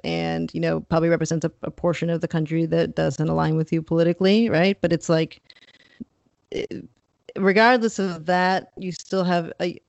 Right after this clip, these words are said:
a young woman who still doesn't have any choice in anything, um, and,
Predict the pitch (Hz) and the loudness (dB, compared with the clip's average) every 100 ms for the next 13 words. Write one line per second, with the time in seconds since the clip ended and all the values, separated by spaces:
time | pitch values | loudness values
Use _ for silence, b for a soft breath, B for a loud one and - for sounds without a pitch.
0 | - 170 175 170 170 170 160 156 160 - | -6 0 0 0 -2 -2 -2 -4 -6 -2
1 | 175 156 165 156 156 160 156 143 - - | -4 -2 -2 0 -2 -6 -6 -8 -8 -8
2 | - - - - 165 _ - 165 160 - | -8 -8 -10 -12 -16 _ 0 0 0 -4
3 | 151 160 _ _ 180 165 160 160 151 | -8 -10 _ _ 2 2 2 0 -4